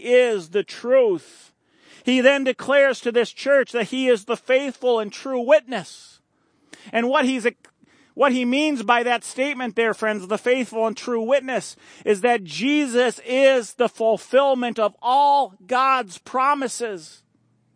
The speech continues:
All of God's promises find their fulfillment in the person of Jesus Christ. And as the faithful and true witness, he is also the embodiment of God's perfect nature and character.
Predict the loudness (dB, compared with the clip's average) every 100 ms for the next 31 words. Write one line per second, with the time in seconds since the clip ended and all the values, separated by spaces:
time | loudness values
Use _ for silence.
0 | _ _ _ _ _ _ _ -2 4 6
1 | 6 4 2 2 2 2 -4 -4 2 2
2 | 0 -6 -8 -6 -4 0 0 -2 0 0
3 | 0 -2 -2 0 0 0 -4 -4 -6 -4
4 | -4 -4 -8 -10 -10 -10 -8 -10 -12 -8
5 | -6 -6 -10 -18 _ _ _ _ -20 -14
6 | -2 0 2 0 -2 -2 0 0 0 0
7 | 0 0 -6 -4 0 0 0 -4 -8 -2
8 | -2 0 2 2 0 -2 -2 -4 -20 -8
9 | -2 0 0 -2 -2 0 0 -4 -6 -4
10 | -6 -2 -2 -2 -4 -14 -6 -4 -2 -6
11 | -6 -4 -4 -6 -10 -8 -6 -8 _ _
12 | _ -8 -8 -6 -4 -4 -6 -10 -12 -14